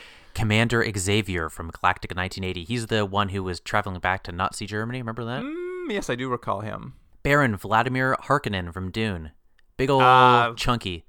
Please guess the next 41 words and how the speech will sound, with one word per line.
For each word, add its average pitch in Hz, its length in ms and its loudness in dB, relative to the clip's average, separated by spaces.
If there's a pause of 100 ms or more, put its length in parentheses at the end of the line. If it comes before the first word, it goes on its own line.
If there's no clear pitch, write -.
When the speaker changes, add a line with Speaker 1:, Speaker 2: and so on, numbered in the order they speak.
(260)
Speaker 2:
Can't 120 220 -2
go 123 100 4
wrong 110 260 6
with 107 120 -6
Harkonnen. 107 600 -4 (260)
Speaker 1:
Here's 160 240 2
one 156 100 4
that's 127 80 -4
a - 60 -2
little 117 100 -2
sad. 135 320 -2
Simon 120 360 0
Quaid 117 300 -2
from 101 180 -4
Beyond 92 260 -2
Westworld. 120 460 -8 (380)
Speaker 2:
Uh, 143 200 10
he 233 100 0
was 247 140 0
good. 120 200 6
He 180 140 4
would 208 140 4
have 175 100 -2
been 143 180 4
my 120 140 4
villain, 98 300 0
I 92 100 -2
think. 92 380 -12 (420)
Speaker 1:
Agent 139 400 2 (120)
Benedict 110 600 -2
the 98 80 -8
Stranger. 87 800 -6 (520)
Speaker 2:
Sure. - 880 0 (120)
Speaker 1:
Sure. - 240 -2 (460)
<laughs> - 440 -12
Colonel 160 380 4
Edward 135 480 0
Roland 127 340 2
Duggan, 113 360 0
Steel 101 320 -6
Justice. 95 640 -8